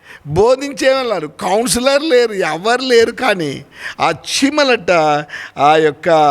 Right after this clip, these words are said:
ఆ, స్-, very small, tiny ones, ఎప్పుడు కిందనే, ఎప్పుడు కానీ అవి భూమి మీ-,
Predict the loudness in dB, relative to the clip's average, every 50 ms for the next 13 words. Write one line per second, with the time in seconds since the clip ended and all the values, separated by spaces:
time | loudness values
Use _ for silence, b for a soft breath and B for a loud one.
0 | 2 -2 -4 B B B B -2 0 2 2 2 0 -2 -10 -12 -14 -18 -18 -20
1 | -14 -6 -2 0 0 2 0 -2 -2 -4 -2 0 0 2 2 0 -2 -4 -10 -12
2 | _ -6 -4 -4 -4 -6 -6 -8 -6 -6 -6 -4 -2 -2 -2 -2 -4 -6 -12 -14
3 | -16 -18 _ _ _ _ -18 -16 -16 -16 -18 _ _ _ _ _ -8 -2 -2 0
4 | 0 -2 -2 -4 -4 -4 -4 0 0 2 2 2 0 0 2 0 0 -2 -2 -8
5 | -10 -6 -6 -4 -2 0 0 0 0 0 -2 -2 -2 -4 -6 -4 -4 -4 -4 -4
6 | -6 -4 -2 -2 -4